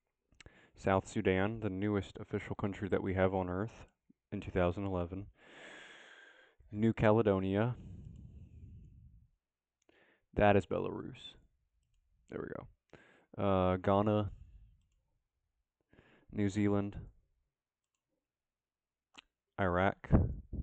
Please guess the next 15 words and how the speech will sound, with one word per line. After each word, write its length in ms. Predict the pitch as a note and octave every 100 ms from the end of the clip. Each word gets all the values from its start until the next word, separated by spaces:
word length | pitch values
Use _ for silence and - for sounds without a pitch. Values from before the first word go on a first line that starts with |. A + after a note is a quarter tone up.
| - _ _ _ _ _ _ _ _ _ _
Or 260 | G#2 F#2+ F2
Iraq, 380 | F2 F2 E2+ - G2
whatever, 220 | F#2 F2
however 320 | F#2 F2 E2+
you 120 | F2
say 200 | E2+ F#2 F2
it. 120 | - _ _ _ _ _ _ _ _ _ _ _ _ _ _ _
I 160 | - A#2+
got 160 | G2+ F#2
a 40 |
quarter. 520 | - B2+ A#2+ E2+ E2+ - - G2
I 160 | G2+
got 180 | G2 F2
a 60 | E2+
rock. 340 | F2 F#2 F2